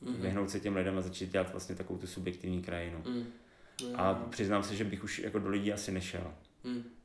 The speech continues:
Speaker 2: Jako teďka jsem dělal pro Kladruby nějakou reportáž, kde jsem občas nějaký lidi měl, ale to jsou takový ty věci, které jsou, eh, který s-, kde, kde ty lidi o tobě vědějí. Vlastně v podstatě poslední věc, kterou jsem dělal s lidma, je, je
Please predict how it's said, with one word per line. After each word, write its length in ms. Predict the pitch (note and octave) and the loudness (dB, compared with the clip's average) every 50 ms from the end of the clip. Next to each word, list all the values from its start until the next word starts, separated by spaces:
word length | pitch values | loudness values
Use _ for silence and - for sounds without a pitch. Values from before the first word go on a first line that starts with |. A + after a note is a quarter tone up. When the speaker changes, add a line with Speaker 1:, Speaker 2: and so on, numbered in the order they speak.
| - | -10
Speaker 2:
Jako 120 | - - F#2+ | -6 -2 0
teďka 240 | G2+ G2+ A#2+ A#2 | 2 6 6 6
jsem 280 | A2+ - A#2 A2+ G#2+ F#2+ | 6 6 4 4 6 8
dělal 220 | G2 G#2 G#2+ G#2+ | 8 8 8 8
pro 160 | G#2 - - G#2 | 6 4 2 4
Kladruby 380 | - G#2+ G2+ G2+ A2 G#2 G#2+ G#2+ | 4 4 6 6 4 4 4 6
nějakou 300 | G#2 G2+ G2+ G2+ G#2+ G#2 | 6 6 4 4 4 4
reportáž, 480 | G2 F#2+ - G2+ G2 - G#2 G2+ G2 | 4 4 2 0 2 4 4 4 4
kde 100 | G2+ G2 | 2 0
jsem 240 | F#2+ - G#2 G2 F#2+ | 0 0 0 0 0
občas 300 | - F#2+ - - G2 - | -2 -4 -2 -4 -2 0
nějaký 240 | - G2 F#2+ F#2 - | 0 0 0 0 -2
lidi 180 | G2 G2 G2 G#2 | -2 0 2 2
měl, 200 | G#2 F#2+ F2 F2 | 2 4 2 4
ale 220 | F2+ F#2+ F#2+ F#2 F#2 - F#2 - | 4 4 2 2 0 -4 -8 -8
to 60 | F#2 | -8
jsou 160 | F2+ - G2+ G2 | -8 -4 -2 0
takový 240 | G2 G2 G#2 G2 | 0 0 0 0
ty 100 | F#2+ G2 | 0 0
věci, 220 | F#2+ F#2+ F#2+ - F#2 | 0 0 0 -2 -4
které 200 | - - F#2+ F#2+ | -4 -2 0 0
jsou, 460 | F#2 - - G2 G2 F#2+ F#2+ F#2+ - - F#2+ F#2 F2+ | 0 0 0 2 2 4 2 2 0 0 0 0 0
eh, 40 | F2+ F2+ - - - - - - - - - - - - - | 0 -4 -8 -14 -20 -20 -20 -20 -20 -20 -20 -20 -20 -14 -6
který 180 | - F#2+ F#2+ F#2 | 0 2 2 2
s-, 180 | - - - | 0 -2 -4
kde, 380 | - F#2 F#2 F#2+ F#2+ F2+ G2 F#2+ | -6 -6 -6 -6 -4 -2 -2 -2
kde 200 | F2+ F#2 F#2+ G#2+ | 0 2 2 2
ty 120 | - - | 4 4
lidi 300 | A2+ A#2 G2 - - E2+ | 4 4 4 4 4 2
o 80 | E2 F#2+ | 2 2
tobě 200 | - A2 B2+ C3 | 2 2 4 4
vědějí. 340 | G#2 E2+ E2+ F2 G2 F2+ F2 | 4 2 2 2 2 2 2
Vlastně 240 | F2+ F2+ - - - | 0 -2 0 -2 0
v 40 | |
podstatě 380 | - B2 A#2+ - C3+ B2+ - C3 | 2 0 2 4 4 6 6 4
poslední 600 | - - G#2+ - - A#2+ A2+ A#2+ A#2+ A#2 A2+ - D#2+ G2+ F#2+ | 4 4 2 2 4 4 4 6 4 4 2 2 0 2 2
věc, 200 | G2 G#2 G#2 G#2 | 4 2 2 2
kterou 200 | - A2 G#2+ G#2 | 2 2 2 2
jsem 160 | G2+ - G#2+ | 2 2 2
dělal 200 | G#2 A2 A2 G#2+ | 4 4 4 4
s 40 | F#2 | 4
lidma, 300 | F#2+ F#2+ F2+ F#2+ G2 G2 | 4 4 4 4 2 4
je, 320 | G2 G2 G2 G2 F#2+ F#2 - - - - - - - - - - - - - | 4 6 6 6 4 2 -2 -6 -10 -14 -20 -20 -20 -20 -20 -20 -20 -14 -8
je 220 | - - F#2 F2 | -2 0 0 0